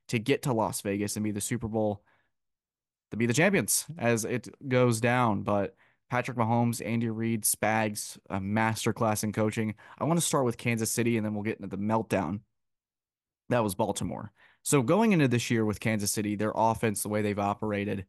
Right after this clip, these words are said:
th-, it felt like that once they got to the postseason, they were gonna run into a superior offense. Mahomes wasn't gonna be able to do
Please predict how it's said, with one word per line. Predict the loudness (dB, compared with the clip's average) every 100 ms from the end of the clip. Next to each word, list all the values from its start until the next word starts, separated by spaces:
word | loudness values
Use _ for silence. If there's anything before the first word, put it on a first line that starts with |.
| _ _ _ -12 -2
th-, | 0
it | 0 0
felt | 2 4
like | 4 2 0
that | -4 -4
once | -4 -2 0
they |
got | 0 -2
to |
the | -4
postseason, | -2 -4 -2 -4 -2 -2
they | -2
were |
gonna | -4 -4
run | -4 -4
into | -2 -4
a |
superior | -4 -2 0 2 4
offense. | 2 2 -2 0 -2 -6 _ _ -4
Mahomes | 0 2 2 0
wasn't | 0 0
gonna | -2
be | 0 -2
able | -2
to | -4
do | -4 -4